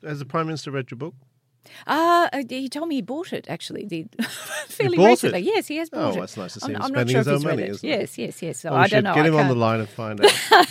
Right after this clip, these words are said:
Speaker 2: get, get him to do a
Speaker 1: Anthony,
Speaker 2: review.
Speaker 1: get, get the Prime Minister on the line and find out if he's read the book.
Speaker 2: <laughs>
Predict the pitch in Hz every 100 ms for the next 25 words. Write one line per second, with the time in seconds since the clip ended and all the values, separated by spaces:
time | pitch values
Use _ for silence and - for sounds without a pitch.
0 | - - 233 254 185 170 180 160 156 170
1 | 165 147 160 160 180 170 135 - 160 -
2 | 143 139 135 139 131 120 117 113 123 117
3 | 117 - 98 - 92 - - - _ 302